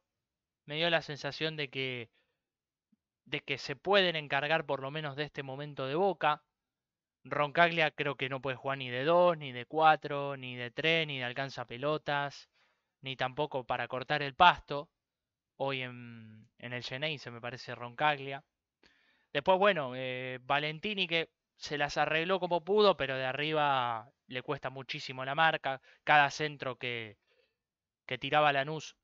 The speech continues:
casi sobre la marca de Valentini, que generalmente fue Leandro Díaz, era prácticamente medio gol. Una terminó entrando, que fue la de, la del final del primer tiempo. Pero un Boca sin ideas. Un gol que es,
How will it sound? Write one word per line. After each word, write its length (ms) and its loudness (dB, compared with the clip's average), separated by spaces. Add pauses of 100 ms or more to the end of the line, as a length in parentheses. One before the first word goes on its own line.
(100)
casi 320 0
sobre 380 -4
la 120 0
marca 320 2
de 80 -2
Valentini, 520 -4
que 120 -2
generalmente 520 -6
fue 160 -2
Leandro 320 -2
Díaz, 360 2
era 200 -2
prácticamente 680 -6
medio 260 -8
gol. 320 2 (320)
Una 320 4
terminó 340 -2
entrando, 420 0
que 120 -6
fue 160 -6
la 140 -4
de, 260 -10 (960)
la 140 -2
del 140 -4
final 260 -6
del 120 -8
primer 260 -2
tiempo. 500 -6 (800)
Pero 140 -6
un 80 -4
Boca 240 0
sin 240 -6
ideas. 520 -2
Un 200 -4
gol 240 2
que 120 -4
es, 180 -6